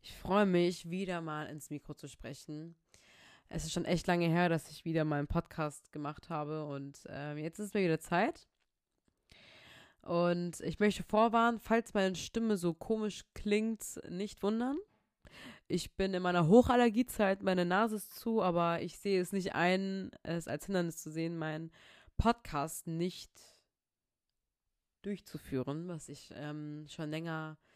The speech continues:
Zeit im Geist habe, endlich mal aufzunehmen. Und ich denke mir so, ja, heute nicht, heute nicht, aber irgendwie, es wird nicht besser, deswegen,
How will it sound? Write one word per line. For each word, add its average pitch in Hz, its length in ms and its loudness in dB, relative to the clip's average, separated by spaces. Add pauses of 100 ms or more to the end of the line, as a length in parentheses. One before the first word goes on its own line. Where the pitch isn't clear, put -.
(600)
Zeit 160 500 4
im 156 220 -2
Geist 147 380 0
habe, 156 500 2
endlich 156 320 -8
mal 147 120 2
aufzunehmen. 151 560 0
Und 151 40 0
ich 147 100 -6
denke 175 200 -2
mir 160 60 -2
so, 156 140 -2
ja, 180 300 0
heute 175 240 0
nicht, 185 180 -2
heute 180 200 -4
nicht, 180 160 -2
aber 151 260 -2
irgendwie, 208 460 0
es - 180 -6
wird 165 120 -8
nicht 190 200 -6
besser, - 320 -2
deswegen, 175 580 -2